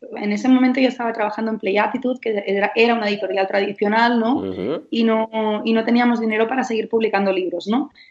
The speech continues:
Speaker 1: Entonces empezamos a, bueno, aquello que <laughs> cu-, cuando, cuando estás en una situación crítica, tu ingenio
Speaker 2: Sí.
Speaker 1: se agudiza, ¿no? Y creo que eso
Speaker 2: Eh.
Speaker 1: fue en dos mil trece, que descubrimos que existía el crowdfunding, que en ese momento no lo conocía casi nadie,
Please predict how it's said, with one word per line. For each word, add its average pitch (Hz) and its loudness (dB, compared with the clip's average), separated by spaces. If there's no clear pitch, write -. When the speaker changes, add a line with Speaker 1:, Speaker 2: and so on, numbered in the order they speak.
Speaker 1:
Entonces 220 2
empezamos 220 0
a, 220 4
bueno, 208 0
aquello 208 2
que 214 2
<laughs> - -
cu-, 208 -4
cuando, 214 2
cuando 202 2
estás 196 -2
en 226 2
una 233 0
situación 220 -2
crítica, 226 2
tu 226 0
ingenio 214 -2
Speaker 2:
Sí. 202 -4
Speaker 1:
se 214 2
agudiza, 202 -2
¿no? 240 -6
Y - -6
creo 220 6
que 262 6
eso 262 4
Speaker 2:
Eh. - -2
Speaker 1:
fue 269 -4
en 254 -8
dos - -20
mil 220 -8
trece, 254 2
que 240 2
descubrimos 226 0
que 254 2
existía 208 0
el 208 2
crowdfunding, 233 6
que 285 4
en 208 0
ese 208 -4
momento 208 0
no 190 -2
lo 190 2
conocía 196 0
casi 196 -2
nadie, 247 4